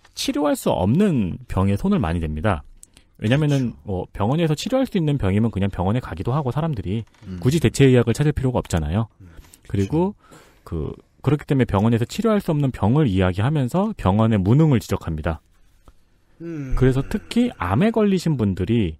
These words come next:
Speaker 2: 음.
Speaker 1: 병원에서 가망이 없다는 이야기를 듣고 대체 의학을 많이 찾아보십니다.
Speaker 3: 그렇잖아요.
Speaker 2: 그렇죠.
Speaker 1: 네.
Speaker 3: 우리는 주변에 그런 어르신들의 사례를 들어본 적이 많을 거예요, 모두.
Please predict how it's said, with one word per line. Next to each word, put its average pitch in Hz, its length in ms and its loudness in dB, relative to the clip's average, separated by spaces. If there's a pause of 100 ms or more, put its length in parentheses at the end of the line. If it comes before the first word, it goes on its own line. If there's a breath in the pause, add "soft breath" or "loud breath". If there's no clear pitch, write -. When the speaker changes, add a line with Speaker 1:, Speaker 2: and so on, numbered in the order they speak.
Speaker 2:
음. 87 320 -14
Speaker 1:
병원에서 120 400 2
가망이 113 420 2
없다는 104 400 0
이야기를 90 400 -2
듣고 175 580 -2
대체 92 300 -4
의학을 143 280 0
많이 78 220 -4
찾아보십니다. - 760 -10 (120)
Speaker 3:
그렇잖아요. 156 760 2 (220)
Speaker 2:
그렇죠. - 260 -18
Speaker 1:
네. 82 220 -6 (100)
Speaker 3:
우리는 185 580 0
주변에 220 340 -2
그런 208 280 2
어르신들의 208 580 0
사례를 220 380 -2
들어본 180 340 0
적이 214 140 -6
많을 151 320 -4
거예요, 131 260 2
모두. 101 400 -6